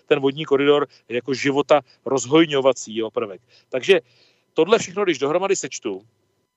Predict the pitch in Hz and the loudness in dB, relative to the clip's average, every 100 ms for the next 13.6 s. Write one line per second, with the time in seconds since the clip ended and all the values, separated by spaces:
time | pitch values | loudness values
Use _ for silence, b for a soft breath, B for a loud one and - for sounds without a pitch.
0 | _ _ - - - 160 160 147 143 147 | _ _ -12 -8 -2 4 4 2 4 6
1 | 147 143 131 131 160 - 135 135 131 - | 6 4 2 0 -6 -4 -4 -4 -8 -8
2 | - 123 139 131 - 139 - b b b | -6 -2 0 0 2 0 0 b b b
3 | 123 - 139 147 139 - 123 123 135 131 | -2 -2 -6 -6 -4 0 0 0 -2 -2
4 | - 135 - b b 110 107 107 104 - | 2 0 0 b b -2 0 0 -2 -6
5 | _ _ - - 143 139 139 139 135 127 | _ _ -12 -8 0 2 2 0 -4 -6
6 | _ _ 135 139 135 135 131 127 123 139 | _ _ 0 2 2 2 2 0 0 -2
7 | 123 - 117 139 127 123 127 120 120 117 | -2 0 -2 2 2 2 0 0 -2 -2
8 | 127 - 127 - B B 113 117 120 123 | -4 -6 -12 -12 B B 0 0 0 -2
9 | 120 135 - 135 123 120 120 123 120 110 | -2 -2 -2 0 4 4 6 4 4 -4
10 | 127 123 120 117 120 113 120 113 104 123 | 0 0 0 0 -2 -2 -4 -8 -8 -6
11 | 113 110 123 120 123 131 139 b b - | -4 -2 2 4 4 2 2 b b -4
12 | 117 147 131 b - 139 120 - - 120 | -4 -4 -6 b -2 0 0 -2 2 2
13 | 104 104 104 104 104 104 | 2 -6 -4 -2 -2 -4